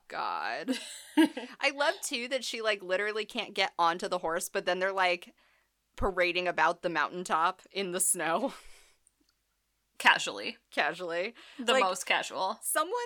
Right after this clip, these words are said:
Speaker 1: who can't ride horses is definitely not riding a horse on, like, the side of a mountain.
Speaker 2: No.
Speaker 1: Nah.
Speaker 2: Do you think Netflix now, like, owns a stable for her, their Christmas movies?
Speaker 1: They gotta, right?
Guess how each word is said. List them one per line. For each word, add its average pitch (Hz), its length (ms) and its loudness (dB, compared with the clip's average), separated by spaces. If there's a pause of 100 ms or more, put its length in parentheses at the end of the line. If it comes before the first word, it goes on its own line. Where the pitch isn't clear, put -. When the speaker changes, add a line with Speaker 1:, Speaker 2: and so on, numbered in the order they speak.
(120)
Speaker 1:
who 403 100 0
can't 294 340 -6
ride 240 260 0
horses 233 540 -2
is 208 200 -2
definitely 220 540 -2
not 196 240 0
riding 180 280 0
a 180 80 0
horse 180 340 0
on, 170 180 0
like, 165 240 -6
the 185 100 -4
side 160 280 2
of 151 80 -6
a 151 60 -6
mountain. 139 520 -10 (1300)
Speaker 2:
No. 185 680 -6 (120)
Speaker 1:
Nah. 147 500 -8 (720)
Speaker 2:
Do 262 80 0
you 269 80 4
think 370 260 6
Netflix 254 400 6
now, 208 220 8
like, 208 260 0
owns 185 300 -4
a 190 40 -6
stable 180 560 0
for 196 220 -4
her, 180 140 -6
their 175 240 -4
Christmas - 400 -10
movies? 220 580 -12
Speaker 1:
They 440 120 0 (100)
gotta, 180 500 4
right? 170 360 -4